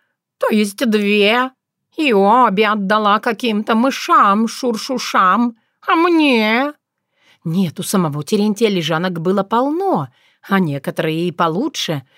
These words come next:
больше и мягче, чем норушные норки.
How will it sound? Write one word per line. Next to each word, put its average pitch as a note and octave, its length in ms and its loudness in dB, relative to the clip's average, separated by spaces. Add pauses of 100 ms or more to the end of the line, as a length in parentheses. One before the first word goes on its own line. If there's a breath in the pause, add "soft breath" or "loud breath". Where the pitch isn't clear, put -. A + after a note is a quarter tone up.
(140)
больше E3 540 -4
и D3+ 80 -2
мягче, F3+ 480 -4
чем G3 260 0
норушные F#3 540 -2
норки. F3+ 480 -4